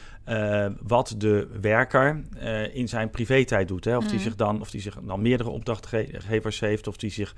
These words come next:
Speaker 1: eh, of die een eigen web-, website heeft en of er andere, laat maar zeggen,
Speaker 2: Mhm.
Speaker 1: onderzoeken van dat soort werkgevers, eh, of opdrachtgevers, eh,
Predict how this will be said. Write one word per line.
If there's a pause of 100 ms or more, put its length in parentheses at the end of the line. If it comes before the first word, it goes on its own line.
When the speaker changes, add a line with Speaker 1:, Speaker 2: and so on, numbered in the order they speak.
(420)
Speaker 1:
eh,
of
die
een
eigen
web-,
website
heeft
en
of
er
andere,
laat
maar
zeggen,
Speaker 2:
Mhm.
Speaker 1:
onderzoeken
van
dat
soort
werkgevers,
eh,
of
opdrachtgevers,
eh,